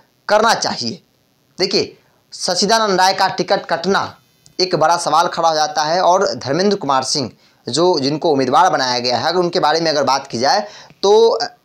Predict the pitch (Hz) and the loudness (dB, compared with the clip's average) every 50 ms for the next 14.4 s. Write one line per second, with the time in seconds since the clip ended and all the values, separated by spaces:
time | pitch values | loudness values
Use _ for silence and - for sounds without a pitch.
0 | _ 147 147 165 170 175 151 139 202 233 240 233 214 139 139 135 151 156 170 165 | _ -4 0 0 2 2 2 0 0 0 0 0 -2 -2 -2 -2 -2 -2 -2 -2
1 | - 143 143 156 160 - 175 156 151 156 165 170 165 - - 143 143 156 165 156 | -2 0 0 0 0 0 -2 0 0 -2 -2 -4 -4 -4 -2 0 0 0 0 0
2 | 165 165 156 156 156 156 - 160 165 165 147 - - - 151 151 165 180 165 160 | 0 2 2 2 0 -2 -2 -4 -4 -4 -4 -6 -6 -2 0 2 2 2 0 -2
3 | 175 156 143 151 160 180 190 185 - - - - - - - 185 202 175 170 180 | -2 -2 0 0 2 2 0 -2 -6 -14 -20 -20 -12 -4 -2 0 2 4 4 4
4 | 202 202 - - - 180 156 165 185 202 202 175 139 156 156 170 165 202 196 175 | 4 4 0 -2 -4 -2 0 2 2 2 2 2 2 0 0 0 0 2 2 2
5 | - 120 127 127 127 123 - - - - - 160 160 165 175 180 196 214 190 151 | 2 0 0 0 0 -2 -6 -10 -16 -8 -2 0 0 2 4 2 2 2 0 0
6 | 151 147 139 127 147 151 156 147 131 - 156 190 233 226 - - - - - _ | 0 0 2 2 2 2 2 0 -2 0 2 2 0 0 -2 -10 -20 -20 -20 _
7 | _ - 220 233 240 - - - - _ _ _ _ _ _ - - 170 175 202 | _ 2 4 4 4 4 2 -2 -8 _ _ _ _ _ _ -8 -4 0 0 2
8 | 185 208 202 196 202 208 202 220 208 208 190 202 180 - - 190 190 190 214 226 | 4 4 6 6 6 4 4 2 0 0 0 -4 -8 -6 -4 -4 -2 0 2 2
9 | 254 262 214 208 165 139 147 165 190 202 170 156 147 175 208 208 190 - - 175 | 2 2 2 2 0 2 2 2 2 2 0 0 0 2 2 2 2 0 -4 -2
10 | 156 160 165 180 185 196 - - 143 139 143 139 - 151 147 151 143 165 151 156 | 2 4 4 4 4 2 0 0 0 0 0 0 0 -2 -4 -2 -2 -2 0 0
11 | 165 165 - - 143 139 143 151 160 156 151 151 156 151 - 127 - - 170 175 | 0 -2 -4 -4 -2 0 2 2 2 0 0 -2 -2 -4 -4 -6 -4 -4 -4 -4
12 | 175 - 165 170 180 170 127 113 135 151 156 151 - 147 139 - 165 151 - 147 | -4 -4 -4 -2 -2 -2 -2 -2 0 0 0 2 0 0 -2 -2 -4 -6 -6 -8
13 | - - 143 139 143 160 165 160 147 147 160 170 170 135 - 151 165 175 156 117 | -6 -6 -4 -2 -2 0 0 0 0 -2 -2 -4 -6 -4 -2 0 2 2 2 2
14 | 117 117 - - 156 180 208 208 | -2 -4 -4 -6 -6 -6 -6 -6